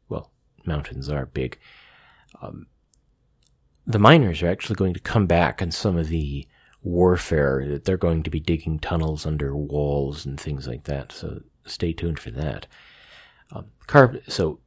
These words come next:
I took this list directly from the book by Jonathan Spence, God's Chinese Son. Carpenters, blacksmiths, rice flour grinders,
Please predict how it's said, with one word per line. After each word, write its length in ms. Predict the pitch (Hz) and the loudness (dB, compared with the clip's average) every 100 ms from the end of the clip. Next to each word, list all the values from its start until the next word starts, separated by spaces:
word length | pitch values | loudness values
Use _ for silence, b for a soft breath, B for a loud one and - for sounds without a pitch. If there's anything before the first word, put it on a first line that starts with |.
| _ _ _ _ _ | _ _ _ _ _
I 160 | 139 127 | 4 4
took 300 | - 117 - | 2 -2 -2
this 220 | 95 - | -2 2
list 360 | 90 85 - | 0 0 -2
directly 480 | - 85 82 - 87 | 0 2 0 -4 -4
from 560 | 76 87 78 76 67 - _ _ | -2 -2 0 -2 -6 -12 _ _
the 160 | - 80 | -8 -2
book 300 | 85 78 - | -2 -2 -4
by 320 | 76 71 71 | -2 -2 -4
Jonathan 460 | - 80 73 - 65 | -4 -4 -4 -6 -10
Spence, 720 | - - 82 73 69 - - - _ _ - | -10 -4 -2 -2 -4 -10 -14 -20 _ _ -4
God's 300 | 87 76 - | -2 -2 -6
Chinese 380 | - 85 73 71 | -6 -4 -4 -4
Son. 300 | 87 78 69 b b b _ | -4 -4 -6 b b b _
Carpenters, 600 | - 139 104 90 76 - | 8 8 6 -2 -6 -8
blacksmiths, 800 | - 104 98 - - 55 - - | 0 2 2 0 -8 -10 -12 -4
rice 320 | 82 92 90 | 0 2 2
flour 440 | - 85 76 73 69 | -2 -2 0 0 -2
grinders, 640 | - 76 71 62 58 - | -2 -2 -2 -6 -10 -14